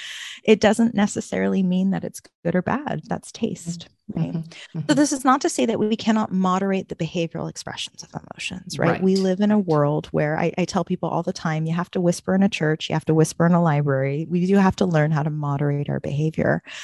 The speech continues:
Speaker 1: But one of the first ways that we can really begin to healthily interact with emotions is to realize that they, they just are. They are part of our biological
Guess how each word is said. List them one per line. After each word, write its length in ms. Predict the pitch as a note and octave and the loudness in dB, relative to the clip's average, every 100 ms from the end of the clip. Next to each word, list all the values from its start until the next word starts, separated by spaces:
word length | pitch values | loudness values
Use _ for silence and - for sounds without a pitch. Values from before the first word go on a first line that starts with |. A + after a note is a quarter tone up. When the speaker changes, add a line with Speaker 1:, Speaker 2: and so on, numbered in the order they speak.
| - - | -16 -10
Speaker 1:
But 80 | - | -2
one 180 | G#3 G#3+ | 2 2
of 80 | G#3 | 2
the 80 | G3 | -2
first 400 | - G#3 - - | -2 -4 -4 -4
ways 300 | F#3 F#3 - | -4 -4 -6
that 100 | - | -6
we 100 | F3+ | -4
can 200 | F3 E3 | -4 -4
really 460 | E3 E3+ E3+ E3+ | -2 -2 -2 -2
begin 360 | E3 E3 D#3 D#3 | -4 -4 -4 -6
to 80 | D#3 | -8
healthily 580 | C#3+ D#3+ - - E3 | -6 -6 -6 -6 -6
interact 540 | D3+ D3 C#3+ D3 - - | -4 -4 -2 -4 -6 -2
with 240 | E3+ - | -2 2
emotions 640 | F3+ F3 F3 G3+ G#3 G#3+ A3 | 2 4 2 2 4 4 2
is 200 | E3+ - | -4 -6
to 140 | - | -4
realize 420 | D#3+ D#3 E3 D#3+ - | -2 0 -2 -4 -6
that 200 | D#3+ - | -10 -6
they, 340 | D#3+ E3 - | -4 -4 -6
they 220 | - E3+ F3 | -4 -4 -2
just 320 | F#3+ F#3 - | -4 -6 -4
are. 340 | - B3 F3+ E3 | -2 0 -2 -4
They 160 | F3 E3+ | -2 0
are 100 | D#3+ | -2
part 240 | - F3 | -2 -2
of 140 | F#3+ G3 | 0 0
our 240 | D3+ D3 | 0 0
biological 1000 | D#3 D#3 E3+ G3 D3+ E3 - D#3+ E3+ F#3+ | 0 0 2 0 -2 -4 -6 -4 -2 -4